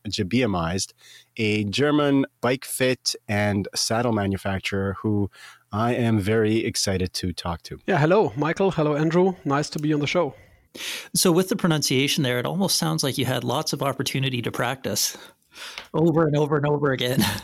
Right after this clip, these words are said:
Speaker 1: <laughs> Yes, that's, uh, that was the one, uh, the one, uh, silver lining of, uh, having to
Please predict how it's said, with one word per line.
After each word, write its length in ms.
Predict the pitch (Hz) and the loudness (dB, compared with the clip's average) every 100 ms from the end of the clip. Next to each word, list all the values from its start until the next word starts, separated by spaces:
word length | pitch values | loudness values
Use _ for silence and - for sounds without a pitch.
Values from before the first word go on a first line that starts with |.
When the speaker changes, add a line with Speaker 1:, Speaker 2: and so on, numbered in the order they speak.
| 196 - - | -4 -4 -4
Speaker 1:
<laughs> 680 | 180 - 156 - 240 226 147 | -4 -2 -6 -6 -6 -4 0
Yes, 380 | 139 151 135 - | 4 4 2 0
that's, 300 | 143 - 156 | 0 2 2
uh, 200 | 135 127 | 2 4
that 120 | 131 | 2
was 180 | 135 120 | 2 2
the 100 | 127 | 2
one, 320 | 123 120 113 | 4 2 2
uh, 320 | 107 104 90 | 2 2 2
the 140 | 107 107 | 0 0
one, 380 | 110 107 104 - | 2 2 0 0
uh, 180 | 95 101 | 0 0
silver 340 | - 123 113 | 2 2 2
lining 500 | 104 104 101 101 98 | 2 2 2 0 0
of, 320 | 101 92 87 | 0 -2 -2
uh, 320 | 95 92 92 - | -2 0 -2 -2
having 340 | 95 98 98 | -4 -2 -2
to 480 | - 110 98 95 92 | -2 0 2 0 -2